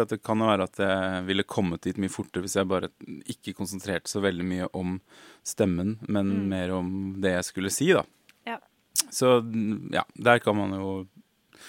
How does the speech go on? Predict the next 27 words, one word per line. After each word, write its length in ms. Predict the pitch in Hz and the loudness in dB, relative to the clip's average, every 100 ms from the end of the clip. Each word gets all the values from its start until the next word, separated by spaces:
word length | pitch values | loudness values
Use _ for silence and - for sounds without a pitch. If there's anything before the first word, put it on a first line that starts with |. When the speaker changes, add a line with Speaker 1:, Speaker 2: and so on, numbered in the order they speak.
| - - | -20 -20
Speaker 1:
spørre 320 | - 113 92 | -4 -2 -2
seg 160 | - 101 - - | -4 -10 -12 -10
<laughs> 380 | 107 - 151 135 | -4 2 4 4
om 100 | 123 | 6
jeg 380 | 117 151 123 | 8 8 8
tok 240 | - 151 - | 2 -2 0
riktig 520 | 127 - - - 104 | -2 -2 -4 0 2
valg, 240 | 98 101 104 | 4 2 2
men, 180 | 110 113 | 2 6
eh, 220 | 113 110 - - - - - - - | 6 4 0 -16 -20 -20 -20 -18 -4
eh, 480 | 113 117 120 117 113 | 0 4 4 4 2
men 160 | 120 127 | 2 4
jeg, 840 | 127 127 123 123 123 123 120 120 117 | 6 6 4 2 0 -2 -4 -2 2
nå 300 | 127 131 139 - | 4 4 2 0
har 100 | 123 | 4
jeg 80 | 120 | 6
i 40 | 107 | 6
hvert 80 | |
fall, 160 | - 120 | 2 -4
føler 420 | - 147 113 92 | 0 4 4 4
jeg 80 | 95 | 0
s-, 260 | - - - - | -4 -8 -8 -8
føler 320 | - 139 92 | 0 2 4
jeg 100 | 101 | 2
selv 300 | - 139 113 | 2 0 0
at 360 | 110 - - 113 | -4 -4 -4 -2
stemmen 720 | - - 117 95 90 98 98 | -2 0 0 2 0 0 -2